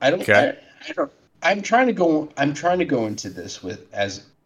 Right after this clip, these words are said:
Speaker 1: open ears as humanly possible. 'Cause I kinda know the storyline, but at the same time,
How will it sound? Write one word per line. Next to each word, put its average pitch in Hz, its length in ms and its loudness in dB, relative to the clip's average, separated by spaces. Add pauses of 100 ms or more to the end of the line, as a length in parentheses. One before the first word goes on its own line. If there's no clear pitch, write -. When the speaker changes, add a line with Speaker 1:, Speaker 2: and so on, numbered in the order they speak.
(100)
Speaker 1:
open 101 340 -4
ears 92 420 -6
as - 160 -14
humanly - 420 -12
possible. - 520 -18 (1120)
'Cause 139 160 4
I 143 140 4
kinda 180 300 2
know 160 160 2
the 143 100 0
storyline, 101 720 -6
but 107 180 0
at 98 100 -8
the 101 60 -12
same 107 340 -4
time, 95 540 -6